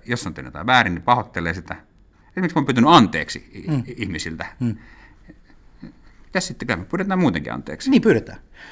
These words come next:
Speaker 2: Ja, ja tää on, tää on se pointti just, että, että tota, <clears throat> ää, jos ajatellaan sitä, että mikä meitä ärsyttää ihmisinä ja kuluttajina ja, ja suhteessa mihin tahansa brändiin tai mihin tahansa organisaatioon,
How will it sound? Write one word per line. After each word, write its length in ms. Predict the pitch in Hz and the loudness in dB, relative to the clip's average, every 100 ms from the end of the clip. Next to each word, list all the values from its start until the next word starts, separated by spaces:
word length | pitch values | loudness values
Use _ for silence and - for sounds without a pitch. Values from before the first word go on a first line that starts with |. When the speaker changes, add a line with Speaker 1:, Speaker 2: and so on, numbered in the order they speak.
| - | -8
Speaker 2:
Ja, 80 | 196 | -6
ja 140 | 202 180 | -4 4
tää 180 | 262 254 | 6 8
on, 60 | |
tää 140 | 240 240 | 10 8
on 60 | 160 | 6
se 100 | 160 | 4
pointti 360 | 202 175 - | 4 4 4
just, 200 | 131 139 | 2 2
että, 180 | - 120 - - - | -2 -4 -6 -14 -4
että 200 | 131 127 | 0 2
tota, 280 | 123 123 123 - 156 131 | 2 4 4 6 4 4
<clears throat> 260 | - - | -2 -6
ää, 240 | 131 120 117 - - _ - - - | 0 2 0 -8 -20 _ -20 -18 -4
jos 100 | 151 | 4
ajatellaan 260 | 247 311 220 | 6 6 6
sitä, 200 | 185 156 | 6 2
että 120 | 135 | 4
mikä 180 | 226 285 | 2 2
meitä 260 | 185 147 143 | 2 2 4
ärsyttää 600 | 147 135 123 - 104 104 | 4 4 -2 -6 -6 -4
ihmisinä 640 | 120 104 98 - 95 92 - - | -4 -4 -6 -10 -12 -14 -14 -10
ja 80 | 101 | -8
kuluttajina 720 | 117 107 98 - 113 123 110 | -4 -4 -6 -12 -12 -12 -12
ja, 180 | 117 113 135 | -10 -8 -6
ja 220 | 107 110 | -6 -2
suhteessa 500 | 127 101 107 - 98 | -2 0 -2 -4 -6
mihin 280 | 107 117 110 | -2 0 0
tahansa 260 | 117 110 101 | -2 -2 -4
brändiin 500 | 120 117 107 104 95 | 0 2 2 -4 -8
tai 120 | 104 | -4
mihin 200 | 110 107 | -4 -4
tahansa 260 | 101 101 - | -8 -8 -2
organisaatioon, 800 | 113 104 101 107 113 101 101 | -2 -2 -10 -14 -16 -16 -16